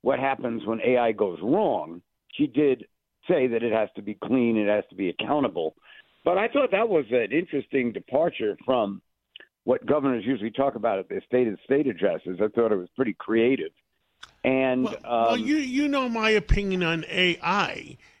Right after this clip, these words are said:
Speaker 2: A I doesn't really exist. It's just a fancy word that, uh, taking Google researches, or, or I'm just using that as an example,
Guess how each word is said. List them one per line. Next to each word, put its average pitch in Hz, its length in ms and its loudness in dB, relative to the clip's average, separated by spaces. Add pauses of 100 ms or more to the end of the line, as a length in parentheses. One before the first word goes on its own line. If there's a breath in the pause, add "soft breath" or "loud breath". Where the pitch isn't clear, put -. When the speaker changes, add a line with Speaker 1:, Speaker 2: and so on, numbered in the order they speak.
Speaker 2:
A 240 280 -4
I 196 600 0
doesn't 208 380 -4
really 196 380 -6
exist. 165 560 -6
It's 165 120 -6
just - 300 -6
a 175 40 -8
fancy 185 500 -6
word 226 600 -6 (200 soft breath)
that, 180 480 2
uh, 180 140 -2 (340 loud breath)
taking 208 640 0 (260 soft breath)
Google 208 380 -2
researches, 180 920 0
or, 147 260 0
or 147 180 -2
I'm 151 180 0
just 156 220 -2
using 175 320 -4
that 165 160 0
as 147 140 -4
an 156 60 -2
example, 190 640 -6